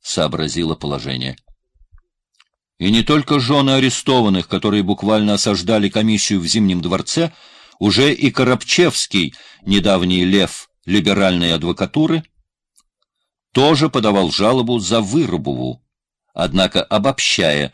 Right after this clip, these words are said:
что беззаконно содержать под стражей месяцами без предъявления обвинений и даже без допросов.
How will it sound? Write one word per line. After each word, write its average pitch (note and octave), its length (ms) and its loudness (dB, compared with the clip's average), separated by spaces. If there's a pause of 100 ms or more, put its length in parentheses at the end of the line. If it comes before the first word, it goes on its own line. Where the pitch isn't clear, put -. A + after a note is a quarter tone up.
(160)
что - 340 -2
беззаконно B2+ 1000 0
содержать F#2+ 680 -2
под F2+ 180 -4
стражей F#2+ 520 -2
месяцами F2+ 960 -2 (220)
без - 260 0
предъявления F#2+ 800 0
обвинений F#2 840 0
и F2+ 180 -6
даже F#2 300 -2
без E2 200 -6
допросов. - 600 -10